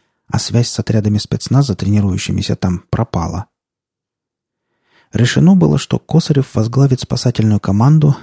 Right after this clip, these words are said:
которая вытащит из-за периметра аномальной зоны спецотряды и западных учёных, лагерь которых располагался в гостинице города Припять. Отряд вошёл в зону в районе Рыжего леса,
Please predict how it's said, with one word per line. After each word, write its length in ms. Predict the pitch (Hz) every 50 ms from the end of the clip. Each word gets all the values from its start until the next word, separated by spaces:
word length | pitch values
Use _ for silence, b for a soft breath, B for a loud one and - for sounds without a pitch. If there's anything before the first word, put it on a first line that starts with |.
| B - -
которая 340 | - - - 156 156 147
вытащит 480 | 135 143 151 - 139 135 - 131 - -
из-за 240 | 120 123 117 123 123
периметра 520 | - 127 127 139 139 127 - 117 107 -
аномальной 460 | 113 113 113 113 113 113 110 110 110
зоны 300 | 107 104 113 113 107 107
спецотряды 760 | 107 - - 110 - - 92 92 - 117 131 147 143 147 143 131 - -
и 100 | - 113
западных 480 | - 107 104 - 90 - 95 - -
учёных, 500 | - - - 147 151 151 147 - - - _
лагерь 320 | - - 135 139 143 143 -
которых 420 | - 107 - - 123 120 - -
располагался 640 | 113 107 - - 98 95 95 98 110 110 117 - -
в 80 | 107 110
гостинице 640 | - 98 98 - - - 104 104 104 - - -
города 360 | - 98 90 - - - 107
Припять. 480 | - - 98 - - - - - _ _ _ _ _ _ _ _ _ _ _ _ _ _ _ _ _ _ _ _ _ _ _ b b b b b b b
Отряд 360 | b - 110 - 165 98 -
вошёл 280 | 165 143 139 - 170 160
в 80 | 139 117
зону 300 | 117 139 156 160 143 120
в 60 | 120
районе 460 | 117 117 120 135 143 139 131 123 110 -
Рыжего 340 | - 117 117 120 120 117 127
леса, 480 | 120 110 104 98 98 - - - -